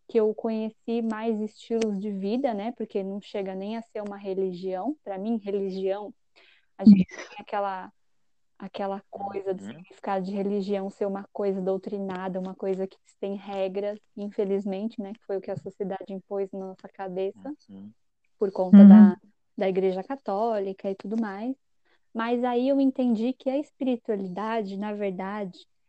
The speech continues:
Speaker 1: elas são meios de conceito que transcendem ao, ao sensível, ou seja, transcendem aquilo que você tá procurando na vida, só que é um pouco maior do que você, sabe?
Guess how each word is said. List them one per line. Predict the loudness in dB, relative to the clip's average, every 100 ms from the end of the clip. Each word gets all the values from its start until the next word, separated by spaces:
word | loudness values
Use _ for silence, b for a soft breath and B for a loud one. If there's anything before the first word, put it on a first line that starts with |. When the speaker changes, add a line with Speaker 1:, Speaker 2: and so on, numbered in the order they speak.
| _ _
Speaker 1:
elas | -2 0 -2 -4 -12 _ _
são | -2 0 -2 -6 _ _ _
meios | 0 4 6 6 4 0 -4
de | -6 -4
conceito | -2 0 -2 0 4 4 2 -2 -4
que | -2
transcendem | 0 2 2 0 -4 -4 0 2 0 0 -4 -10 _
ao, | -2 0 0 -6 -6
ao | -4
sensível, | 2 2 2 2 2 2 2 2
ou | 0
seja, | -2 0 2 2 0 -6 _ b b _ -2
transcendem | 2 2 0 0 0 2 0 0
aquilo | -2 -8 -6 -2 0 0 0 -6 _ _ _
que | -6 -2
você | 0 -2
tá | -2
procurando | -4 -2 2 2 2 0 0
na | 0 -2
vida, | -4 -4 -4 -6 -8 -10
só | -8 -8
que | -2 -2
é | 0
um | 0
pouco | 0 0 -2
maior | 0 2 2 2
do | -2
que | -2
você, | -2 -2 -2 -2 -2 _ _ _ _ -10
sabe? | -8 -6 -10